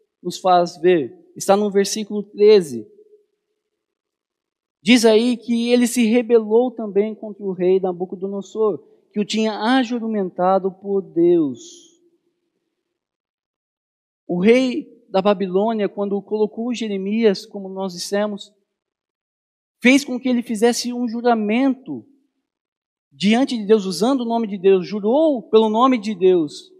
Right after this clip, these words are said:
de que não se rebelaria, de que ele seria servo, de que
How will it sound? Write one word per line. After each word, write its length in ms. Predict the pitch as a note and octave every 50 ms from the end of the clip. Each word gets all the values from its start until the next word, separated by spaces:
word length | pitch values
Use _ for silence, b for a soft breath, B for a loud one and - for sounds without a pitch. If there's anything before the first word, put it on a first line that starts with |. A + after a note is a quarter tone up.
| _ _ _ _ _ _ _ _ _ _ _
de 140 | - E3 F#3+
que 140 | - A3+ G#3+
não 280 | G3+ G3+ G#3+ A#3 C4 C4+
se 160 | - - A3+
rebelaria, 880 | G3+ G#3+ G#3+ G3+ G3 G#3+ G3+ G3+ F3+ E3+ D#3+ D#3+ D#3+ D#3 C#3 A#2+ G#2 - _ _ _ _ _ _ _ _ _ -
de 80 | D3
que 520 | D#3+ - G#3+ G#3+ G#3 F#3+ - - _ _ _ -
ele 260 | F3+ G3+ G#3 A3 G#3
seria 640 | G3 - G#3+ G3 G3+ A#3 B3 A#3 A3+ A3 G#3 - -
servo, 640 | - - - - G3 G3 G3+ G#3 G3+ F#3 E3 D#3 D#3
de 100 | D#3 E3+
que 420 | - - G#3 G#3+ G#3+ G3 - _